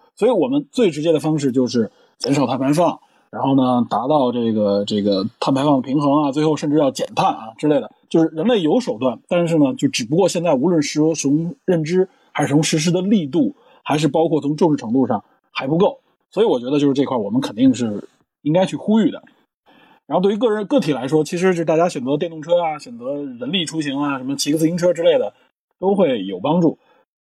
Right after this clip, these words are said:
嗯，但是呢，其实也需要多关注一下，就是，就是这方面科技方面的一些动态啊，就包括可能，呃，绿化本身呢，并不一定完完全全对降低地球温度有好处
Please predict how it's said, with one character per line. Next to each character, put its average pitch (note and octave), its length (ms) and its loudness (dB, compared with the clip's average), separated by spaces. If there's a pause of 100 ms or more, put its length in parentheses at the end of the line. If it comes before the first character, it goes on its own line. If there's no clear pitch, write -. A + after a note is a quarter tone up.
(120)
嗯， B2 300 0
但 A#3 160 2
是 A3+ 80 2
呢， F#3+ 100 0
其 G#3+ 140 0
实 A3+ 80 2
也 C3 160 -2
需 - 120 -6
要 F#3+ 160 2
多 F#3 160 -2
关 G#3 200 2
注 F#3+ 160 2
一 D3 80 4
下， D3 200 2
就 C3 160 0
是， A2 540 -2
就 A2 160 -18
是 G#2+ 140 -14
这 D3 120 2
方 D#3+ 160 -2
面 C3 380 0 (300)
科 F#3 240 0
技 F3+ 120 2
方 D3 160 0
面 C#3+ 140 2
的 B2 60 2
一 A#2+ 80 2
些 C3+ 120 0
动 F3+ 220 0
态 C3+ 100 -4
啊， G#2 240 -8
就 - 120 -18
包 D3+ 160 2
括 D#3+ 120 2
可 - 140 -6
能， B3+ 240 2 (720)
呃， C#3+ 140 -4
绿 F3 180 2
化 F#3+ 340 -2
本 A2 160 -6
身 F3 200 0
呢， F3+ 160 2
并 G3 280 2
不 D#3 220 0
一 D3+ 160 0
定 F3+ 220 2
完 A#2+ 180 -2
完 F#3+ 160 2
全 C3+ 180 -4
全 A#2+ 240 -4
对 A#2+ 520 -2
降 C#3+ 180 0
低 C#3+ 140 4
地 C#3+ 100 0
球 C3 100 0
温 C#3+ 140 2
度 C3 160 2
有 G#2 220 0
好 - 340 -4
处 B2 300 -2